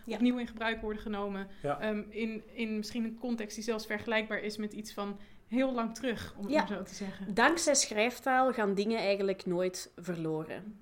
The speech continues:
Speaker 1: Ehm, dus al die oudere vormen, ehm, blijven in bijvoorbeeld oude geprinte boeken nog bestaan. Dus, ehm, wat we kunnen zien is dat dingen heel,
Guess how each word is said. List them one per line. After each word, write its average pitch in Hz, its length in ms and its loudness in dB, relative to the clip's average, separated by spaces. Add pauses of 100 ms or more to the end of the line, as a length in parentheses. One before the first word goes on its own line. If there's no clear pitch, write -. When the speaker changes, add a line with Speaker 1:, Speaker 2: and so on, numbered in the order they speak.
(140)
Speaker 1:
Ehm, 170 580 0
dus 180 280 0
al 190 180 2
die 190 200 -2
oudere 190 400 2
vormen, 214 760 2
ehm, 170 600 2 (120)
blijven 180 400 2
in 175 380 2
bijvoorbeeld 170 640 2
oude 165 300 2
geprinte 185 440 0
boeken 175 300 -2
nog 160 180 -4
bestaan. - 540 -6 (760)
Dus, 196 680 2 (160)
ehm, 180 420 4 (160)
wat 196 160 6
we 196 80 0
kunnen 196 260 4
zien 220 260 2
is 202 140 4
dat 190 200 2
dingen 196 320 2
heel, 180 260 2